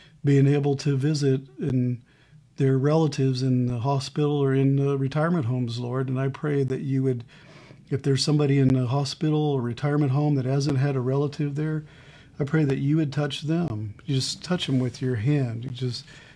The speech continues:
and it brings love and it brings peace. It brings joy in their life. Lord, I'm thankful that, that you are, that your,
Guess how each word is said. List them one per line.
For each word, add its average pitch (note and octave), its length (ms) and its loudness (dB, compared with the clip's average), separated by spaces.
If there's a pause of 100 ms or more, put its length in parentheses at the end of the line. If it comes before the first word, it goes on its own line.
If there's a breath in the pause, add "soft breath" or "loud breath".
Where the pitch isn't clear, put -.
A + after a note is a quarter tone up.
(120 loud breath)
and C3+ 120 0
it C3+ 100 -2
brings C#3 320 2
love C3 320 2
and C3+ 80 -2
it - 80 -8
brings C3+ 280 0
peace. C3+ 520 -2
It D3 100 -10
brings C3 280 -2
joy A#2 540 -6
in B2+ 120 -4
their A#2+ 160 -6
life. A2+ 480 -10 (1200 loud breath)
Lord, D3 220 4
I'm D3 120 4
thankful C#3 440 -2
that, B2+ 320 -6 (160)
that C3 280 -6
you C3+ 580 2
are, A#2 400 -6 (520 loud breath)
that B2 300 -6
your, C#3 600 2